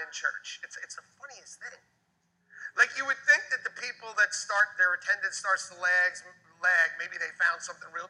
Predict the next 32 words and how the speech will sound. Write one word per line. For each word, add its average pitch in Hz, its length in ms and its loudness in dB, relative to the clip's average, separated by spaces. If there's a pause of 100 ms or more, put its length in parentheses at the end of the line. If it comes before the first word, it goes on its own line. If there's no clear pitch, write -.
better. 190 280 4 (440)
You 165 120 0
know, 180 200 2
maybe 190 280 -4 (160)
they're, 175 280 2
you 165 80 -6
know, 160 120 -2
at 160 120 -4
some 165 240 -12
revival 170 440 -4
meeting - 280 -20
for 156 120 -16
a - 80 -20
couple - 240 -20
weeks. - 360 -20 (640)
But 254 120 2
nine 320 280 10
times 311 280 4
out 285 120 6
of - 80 -4
ten, 294 160 6
you 277 160 -4
find 269 240 4
out, 269 160 8
no, 320 120 6 (120)
they're 233 160 6
in 226 80 2
some 262 160 -8
kind 277 200 4
of 233 80 0
spiritual 277 560 0
trouble. - 400 -2